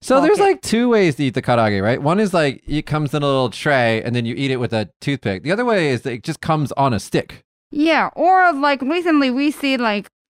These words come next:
Speaker 2: in the paper bag, w-, we put a lot of, you know, uh,
Speaker 1: Ah.
Speaker 2: chicken and
Speaker 1: And then sh-
Speaker 2: stab it.
Speaker 1: Yeah, yeah, yeah.
Speaker 2: Mm-hmm.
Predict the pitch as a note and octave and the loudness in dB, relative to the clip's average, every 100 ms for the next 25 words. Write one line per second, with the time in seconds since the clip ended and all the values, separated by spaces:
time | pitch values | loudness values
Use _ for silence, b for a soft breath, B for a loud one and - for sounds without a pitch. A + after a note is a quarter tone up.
0 | _ B3+ C#4 B3 _ D#4+ F4 - G3 D#3 | _ 0 0 0 _ -2 -2 0 -2 0
1 | C#3 C#3 F3+ E3+ F3 G#3+ G#3 - F#3+ D#3+ | -4 -6 -14 -16 -8 -6 -6 -4 -6 -4
2 | D3+ D3+ D3 C#3 - E3 C3+ F#2 - G#2 | -6 -6 -8 -10 -10 -10 -10 -12 -12 -6
3 | C3+ C3 B2 A#2 G2 G2 F3 C3 C#3 E3 | -2 0 0 0 -2 -4 -6 -4 -8 -10
4 | D#3 A#2+ - C3 B2+ A#2 - B2+ - - | -12 -12 -10 -6 -4 -4 -6 -8 -10 -18
5 | C3 B2 A2+ G#2+ G2+ F#2 | -10 -6 -6 -4 -4 -4